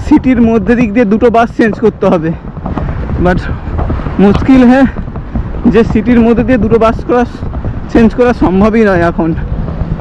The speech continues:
আমি এই ডান দিক থেকে আর একটু আগে গিয়ে আমি দেখছি, লিফট মাঙার চেষ্টা করছি, যদি পেয়ে যাই ভালো, না হলে আজকে আমি এই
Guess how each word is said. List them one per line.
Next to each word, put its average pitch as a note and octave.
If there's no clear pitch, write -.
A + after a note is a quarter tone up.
আমি G#3
এই A3+
ডান F#3+
দিক A#3
থেকে B3+
আর F#3
একটু A3+
আগে G3+
গিয়ে A3+
আমি F#3+
দেখছি, A#3
লিফট G#3
মাঙার G#3
চেষ্টা A3
করছি, G3
যদি F#3
পেয়ে G#3+
যাই A3
ভালো, A3+
না F#3
হলে G#3+
আজকে F3+
আমি G3+
এই F3+